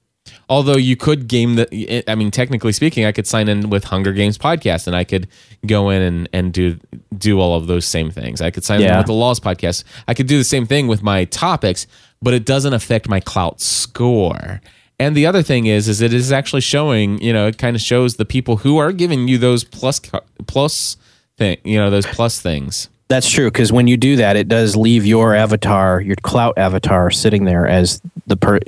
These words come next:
Speaker 2: and the score from that person.
Speaker 1: Yeah.
Speaker 2: So.
Speaker 1: And it also shows this, that person's current clout score in the avatar.
Speaker 2: Yes.
Speaker 1: So
Speaker 2: That,
Speaker 1: it's
Speaker 2: that's
Speaker 1: just
Speaker 2: what I meant to, but
Speaker 1: Yeah.
Speaker 2: that's what I was trying to say.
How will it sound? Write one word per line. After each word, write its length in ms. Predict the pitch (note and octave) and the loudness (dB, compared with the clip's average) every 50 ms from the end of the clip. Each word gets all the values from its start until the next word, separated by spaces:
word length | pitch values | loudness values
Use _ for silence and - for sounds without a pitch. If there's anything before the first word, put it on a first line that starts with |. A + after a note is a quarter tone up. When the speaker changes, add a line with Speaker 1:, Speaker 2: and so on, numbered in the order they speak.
| - - | 0 0
Speaker 2:
and 160 | - G#2+ G#2 F#2+ | 2 2 2 2
the 40 | |
score 440 | F#2 - - - A#2+ A2+ G#2 F#2+ F2+ - - | 2 0 0 2 2 2 2 2 0 -2 -2
from 180 | - A#2+ A2 G#2+ | -2 0 0 2
that 140 | G2 D#2+ - | 0 0 0
person. 480 | - F#2 F2 - - F2 E2 D#2+ D#2+ - - | 0 0 0 0 -2 -4 -4 -6 -8 -10 -12
Speaker 1:
Yeah. 260 | - G#2 B2 B2 - F#2 - _ _ _ | -12 -10 -10 -10 -10 -12 -14 _ _ _
Speaker 2:
So. 440 | - - - F#2 F2+ F2 E2+ F2 E2+ - - - - _ _ _ _ _ | -10 -2 0 2 2 2 2 0 -2 -6 -12 -18 -20 _ _ _ _ _
Speaker 1:
And 100 | C3+ C#3 | 0 0
it 80 | D3+ D3+ | 2 0
also 220 | D#3 D#3+ - F3 | 0 0 0 0
shows 380 | D3+ - - D#3 D3 C#3+ C3 A#2+ A#2+ | 0 2 2 2 2 2 0 -2 -6
this, 300 | A#2 A2 A2 A#2 - - | -6 -2 -2 -2 -2 -2
that 260 | - A2+ B2 A#2 - | -2 -2 -2 -2 0
person's 380 | - B2+ A#2+ - A#2+ A2 - | -2 -2 -2 0 -2 -4 -4
current 400 | - - - A#2+ A2+ A2+ A2+ - | -6 -4 -2 0 0 0 0 -2
clout 320 | - - - G#2+ G2 - - | -6 -4 -2 -2 -2 -2 -2
score 420 | - - - - D3 D#3+ C#3 A2+ | -6 -6 -4 -2 0 2 2 2
in 200 | - - A2+ A2 | 2 0 0 0
the 120 | G#2+ G#2+ G#2+ | 2 2 2
avatar. 640 | G#2+ A#2+ C3 A2+ - - C#2+ A#1+ - - F#2 - - _ _ _ | 0 0 -2 -4 -4 -4 -4 -4 -4 -8 -12 -14 -16 _ _ _
Speaker 2:
Yes. 460 | - - - - - - - - - - | -2 -2 -2 -4 -6 -8 -8 -10 -10 -10
Speaker 1:
So 160 | - - - C3 | -6 -2 0 2
Speaker 2:
That, 80 | C#3 | 2
Speaker 1:
it's 100 | C3+ - | 2 2
Speaker 2:
that's 120 | - B2+ B2 | 2 2 2
Speaker 1:
just 80 | A2+ G#2 | 2 2
Speaker 2:
what 80 | A2 | 2
I 80 | F2+ F2+ | 2 0
meant 180 | F2+ F2+ F2 - | 0 -2 -2 -4
to, 220 | - G2 F#2 - - - | -4 -6 -6 -6 -8 -6
but 100 | - G2 | -2 0
Speaker 1:
Yeah. 60 | G2+ | 2
Speaker 2:
that's 140 | G#2 G2 G#2 | 2 2 0
what 100 | - - | -2 -2
I 60 | D#2+ | -2
was 100 | - - | -4 -4
trying 200 | - - F2 E2 | -4 -2 -2 0
to 40 | E2 | -2
say. 300 | - - - F2 F2 F2+ | -2 -2 0 -2 -2 -2